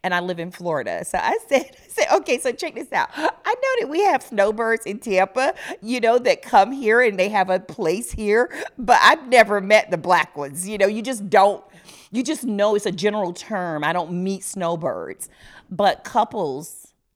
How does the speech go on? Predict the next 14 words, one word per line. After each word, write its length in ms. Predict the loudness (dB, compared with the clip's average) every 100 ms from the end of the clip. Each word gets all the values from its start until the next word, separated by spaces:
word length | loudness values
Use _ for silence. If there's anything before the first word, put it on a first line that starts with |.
| _ _ -6
have 180 | -4
walked 380 | 0 0 0 -2
in 140 | -8 -8
here 280 | -10 -8
that 240 | -4 -4 -2
actually 460 | -4 -6 -12 -10
own 460 | -8 -8 -8 -10 -14 _ -20 _ _ _
property 560 | 0 0 2 -4 -8 -8
in 140 | -10 _
Florida, 460 | -10 -4 -4 -4 -10 -12 -16
eh, 80 | -16 -12
close 280 | -8 -8 -8
by, 420 | -12 -12 -14 -16 _ _ _ _ -12
and 480 | -10 -8 -10 -12